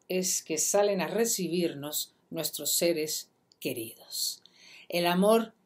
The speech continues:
que se siente es inigualable, es algo que nunca en la vida lo hemos experimentado de esa manera. Eh, aquí, eh, todo es armonía, paz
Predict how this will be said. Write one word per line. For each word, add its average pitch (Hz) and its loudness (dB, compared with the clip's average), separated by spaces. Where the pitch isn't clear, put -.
que 190 -4
se 180 4
siente 190 0
es 202 -2
inigualable, 190 0
es - -2
algo 190 2
que 156 -4
nunca 220 0
en 156 -6
la 139 -12
vida 160 -4
lo 156 -2
hemos 156 -6
experimentado 165 0
de 156 -2
esa 151 -4
manera. 107 -12
Eh, 151 -6
aquí, 233 -2
eh, 170 0
todo 190 6
es 185 2
armonía, 185 -2
paz 190 2